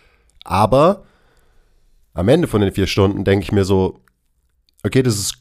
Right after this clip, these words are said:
cool für mein Verständnis, aber davon wird wahrscheinlich nichts in der endgültigen Ausbildung landen, weil's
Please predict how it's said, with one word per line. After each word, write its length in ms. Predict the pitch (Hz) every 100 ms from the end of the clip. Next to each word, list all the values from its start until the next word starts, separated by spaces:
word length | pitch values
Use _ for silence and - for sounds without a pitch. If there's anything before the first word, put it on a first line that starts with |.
| -
cool 100 | 180
für 120 | -
mein 200 | 98 92
Verständnis, 840 | 95 92 120 131 - 92 127 - - _ _ _ _ _ _ _ _ _ _ _ _ -
aber 420 | 104 120 131 127
davon 400 | 113 - 107 101
wird 180 | 110 104
wahrscheinlich 460 | - 104 98 -
nichts 560 | 107 123 - - - - _
in 140 | 101
der 140 | 98 92
endgültigen 500 | 110 - 98 101 95
Ausbildung 540 | 92 90 87 82 82
landen, 400 | 80 78 - 78 - _ _ _ _ _ _ _
weil's 640 | 92 95 90 - -